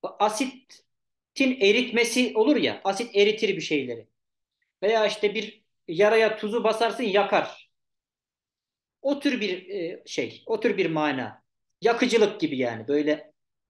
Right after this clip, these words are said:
asitin yakması, e, tuzun yakması gibi bir yakma. Ve takdir, uyuşturma. Bu lez ke-, e, fiilinin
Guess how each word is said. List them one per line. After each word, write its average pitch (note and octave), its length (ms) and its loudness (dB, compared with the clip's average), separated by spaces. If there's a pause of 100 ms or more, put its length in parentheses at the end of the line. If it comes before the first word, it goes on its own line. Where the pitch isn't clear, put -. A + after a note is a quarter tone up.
(280)
asitin G#3 420 -2
yakması, F#3 720 -2 (500)
e, D#3+ 200 -12
tuzun G3+ 560 0 (140)
yakması F#3 640 -2
gibi C#3 380 -6 (340)
bir B2 280 -14
yakma. A#2 400 -10 (1300)
Ve F#3+ 180 0
takdir, - 720 0 (540)
uyuşturma. G#3 760 0 (2250)
Bu G#3 300 2
lez G#3+ 280 2 (340)
ke-, F#3 300 -2
e, E3 40 -6
fiilinin F3+ 640 0